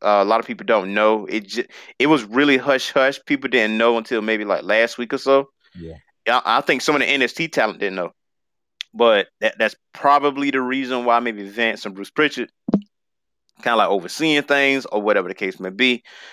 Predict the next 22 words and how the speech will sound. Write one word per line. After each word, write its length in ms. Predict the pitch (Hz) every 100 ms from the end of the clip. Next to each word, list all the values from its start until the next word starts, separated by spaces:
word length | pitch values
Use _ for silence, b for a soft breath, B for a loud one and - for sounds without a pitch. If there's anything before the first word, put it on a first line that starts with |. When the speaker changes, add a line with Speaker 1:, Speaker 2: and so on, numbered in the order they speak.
| B -
Speaker 1:
because, 380 | 120 120 113
uh, 680 | 98 104 104 101 101 101 95 - -
I 80 | 107
think 180 | 123 104
Triple 300 | 135 117 117
H 160 | 107
had, 500 | 123 110 107 104 101 - _ _ _ _ _ _ _ _ -
I 60 |
think 160 | 123 127
it's 80 | -
Hereditary, 760 | 104 98 123 170 208 196 208 _ -
I 120 | 139
think. 340 | 170 190 185 _ _ _ -
Speaker 2:
Okay. 260 | 98 82 76 _ _ _ _ _ 117
Speaker 1:
But 400 | 120 117 107 -
I, 200 | 117 - - _ -
but 200 | 117 120
he's 200 | 185 -
fine, 500 | 151 156 117 117 123 -
obviously. 540 | 120 110 104 101 104 _ _ _ _ _ _ _ -
But 240 | 117 107
I, 100 | -